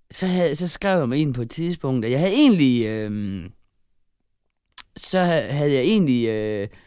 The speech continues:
du ved, sagt, at jamen, altså, hva-, jeg, jeg var seriøs. Det, det starter altid med,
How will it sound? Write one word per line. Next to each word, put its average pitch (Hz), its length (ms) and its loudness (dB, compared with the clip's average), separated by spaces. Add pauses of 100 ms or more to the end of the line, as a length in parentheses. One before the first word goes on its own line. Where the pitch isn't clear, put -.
(320)
du 147 40 -8
ved, 160 120 4
sagt, 202 300 0
at 135 140 0
jamen, 135 200 0
altså, 127 360 0
hva-, 110 320 -6
jeg, 151 200 0
jeg 196 140 4
var 147 80 2
seriøs. 170 580 2
Det, 170 280 0
det 233 80 4
starter 135 240 2
altid 151 160 0
med, 123 80 -4